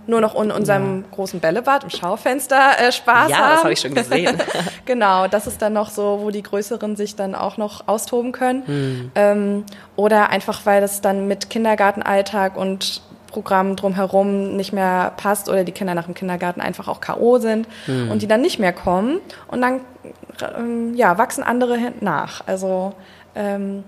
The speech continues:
Speaker 1: das
Speaker 2: Ein
Speaker 1: war mir
Speaker 2: stetiges
Speaker 1: auch
Speaker 2: Kommen und Gehen, ne?
Speaker 1: Genau, das war mir irgendwie auch von Anfang an klar, so Eltern gibt's immer, so, dass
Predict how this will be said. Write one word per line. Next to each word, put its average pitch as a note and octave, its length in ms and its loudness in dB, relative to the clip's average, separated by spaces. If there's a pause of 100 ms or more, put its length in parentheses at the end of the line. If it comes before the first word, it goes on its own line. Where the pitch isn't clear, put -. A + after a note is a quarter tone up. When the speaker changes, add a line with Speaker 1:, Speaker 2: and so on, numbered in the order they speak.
(240)
Speaker 1:
das G#3+ 120 -2
Speaker 2:
Ein - 60 2
Speaker 1:
war A3 100 6
mir A3+ 80 4
Speaker 2:
stetiges E3 340 2
Speaker 1:
auch - 40 -12
Speaker 2:
Kommen E3 220 0
und D3 120 -4
Gehen, A#2 280 -4
ne? A2+ 100 -6
Speaker 1:
Genau, F#3+ 380 2
das F#3+ 180 -2
war G3+ 80 2
mir G#3+ 200 0
irgendwie A3 480 -2
auch A3 220 2
von G#3 160 -2
Anfang G#3 380 -2
an F#3 160 -4
klar, A3 300 -2
so F#3+ 100 0
Eltern G#3 400 -2
gibt's - 260 -10
immer, F#3 540 0
so, F#3+ 240 -4
dass F#3+ 140 -6